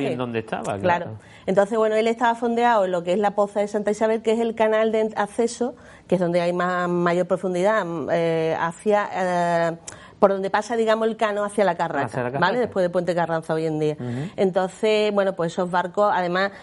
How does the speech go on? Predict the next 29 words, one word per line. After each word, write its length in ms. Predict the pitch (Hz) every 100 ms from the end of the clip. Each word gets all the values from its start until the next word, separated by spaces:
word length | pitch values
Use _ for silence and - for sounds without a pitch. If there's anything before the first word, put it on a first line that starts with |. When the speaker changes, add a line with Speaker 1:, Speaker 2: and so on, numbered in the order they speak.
| -
Speaker 2:
estaban, 680 | 185 - 196 190 202 202 208
eh, 1160 | 208 208 208 202 202 202 202 196 196 107 151
unidos 380 | 202 214 220 214
un 160 | 220 214
poco 320 | 208 214 208
con 220 | 220 208
la, 260 | 202 190 185
bueno, 160 | 220
ahí 100 | 214
se 140 | 226 277
pone 180 | 269
después, 320 | 233 226 180 160
hay 120 | 202
que 100 | 220
decir 220 | 233 247
que 60 | 247
estaban 280 | 247 220 214
más 200 | 226 226
hacia 120 | 208
la 80 | 185
parte, 460 | 185 180 185 185
la 240 | 175 170 170
bahía 160 | 170
intermedia, 560 | 180 180 175 156 156 151 - - - -
unidos 360 | 202 208 220
con 180 | 220 226
la 120 | 214
flota 400 | 196 196 190 196
española. 540 | 190 202 220 277 302